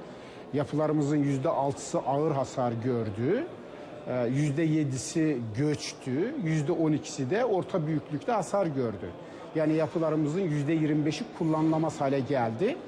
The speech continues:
Onun dışındaki yapılarımız kullanılabilir oldu. Yani depremden hemen sonra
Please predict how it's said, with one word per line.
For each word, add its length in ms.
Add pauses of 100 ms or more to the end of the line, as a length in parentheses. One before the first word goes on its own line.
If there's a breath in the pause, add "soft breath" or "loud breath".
(340 loud breath)
Onun 280
dışındaki 520
yapılarımız 640 (100)
kullanılabilir 640
oldu. 340
Yani 340
depremden 520
hemen 300
sonra 640